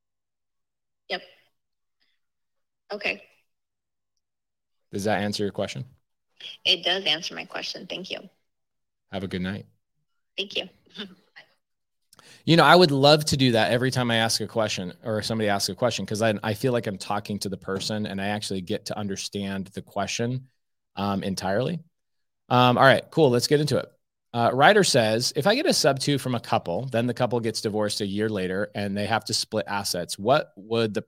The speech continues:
Speaker 2: sub two property, um, would the sub two property be included?" So Ryder, let's ask this question. What asset are they splitting up regarding the property?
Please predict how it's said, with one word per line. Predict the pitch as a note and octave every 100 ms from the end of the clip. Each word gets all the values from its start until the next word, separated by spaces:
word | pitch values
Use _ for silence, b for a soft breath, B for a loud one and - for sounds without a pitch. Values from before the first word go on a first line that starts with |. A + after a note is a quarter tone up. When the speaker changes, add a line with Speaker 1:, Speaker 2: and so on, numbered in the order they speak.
| -
Speaker 2:
sub | - G2+
two | - G#2+
property, | - G2 G2 G2 F2+ -
um, | G2 F#2 F2+ F2 -
would | A2+ C#3+ C3
the |
sub | A#2+ A2+ -
two | G#2
property | - F#2+ F#2+ F2+
be | F#2
included?" | F#2 F2+ D#2 -
So | - A#2
Ryder, | D3 A#2+ G2+
let's | A#2+ C3+ - b b b b b -
ask | C#3 C#3
this | B2+ -
question. | - G2 - - _ _ _ _ _ _ _ _ _ _ _ _ _ _ _ _ _ _ _ -
What | B2 C3+ -
asset | C#3 D3+ D3+ A2 D2 - _ _ _ _ _
are | A#2 A#2+
they | A#2 A2+
splitting | - - B2+ B2 A2+
up | A2+ F#2+ E2+
regarding | G2 G2 G#2+ G#2+ G2
the | F#2+
property? | - C#3+ B2+ - -